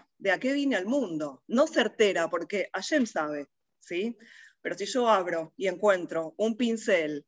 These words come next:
óleos, un stencil, probablemente vine a pintar. Ahora, si mi vecina abre y encuentra, no sé, un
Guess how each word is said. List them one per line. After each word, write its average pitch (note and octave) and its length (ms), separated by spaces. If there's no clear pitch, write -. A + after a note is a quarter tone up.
óleos, F3+ 600
un G3+ 140
stencil, G#3 840
probablemente F#3 920
vine F#3 240
a F3+ 80
pintar. D#3+ 560
Ahora, F3 360
si E3+ 180
mi E3+ 100
vecina E3+ 640
abre F3 560
y G3 120
encuentra, F3+ 720
no E3+ 120
sé, E3 400
un F#3+ 240